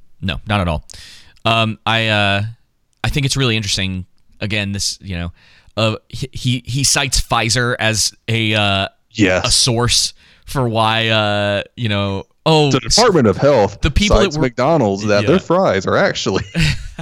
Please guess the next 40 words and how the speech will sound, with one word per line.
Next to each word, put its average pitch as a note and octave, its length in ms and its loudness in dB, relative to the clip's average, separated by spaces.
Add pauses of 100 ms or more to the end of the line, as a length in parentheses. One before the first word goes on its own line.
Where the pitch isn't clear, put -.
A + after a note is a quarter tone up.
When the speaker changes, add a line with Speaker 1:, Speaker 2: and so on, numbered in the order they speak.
(320)
Speaker 1:
<laughs> - 1040 -20
McDonald's D#3+ 440 -4
says F3 160 -6
their B2 120 -6
fries C#3 340 -4
are F2 80 -10
super F3 300 -4
healthy C3+ 320 -2
for F#2 160 -10
you. D#2+ 280 -8 (300)
Speaker 2:
Yes. - 320 -16 (320)
Speaker 1:
Um, B2 200 2
Speaker 2:
It A#2+ 100 4
will A2 80 2
help D3+ 180 0
you D#3+ 140 0
lose D3+ 280 2
weight G#2+ 220 4
as G#2+ 220 0
long D#3+ 180 -2
as A#2+ 160 -2
you C3 160 -2
eat A#2 180 -2
one B2 160 2
small B2+ 280 0
fry A#2+ 220 0
a A#2+ 60 2
day. F#2+ 300 -4
Speaker 1:
<laughs> B2 360 -2
There C#3 120 -4
was B2+ 120 -2
something C#3 260 -2
else A2 240 0
in G2 80 -2
there, F#2+ 160 -2
too, F#2 160 -4
that F2 120 -4
he F2 80 -4
said F2 280 -6
that E2+ 300 -8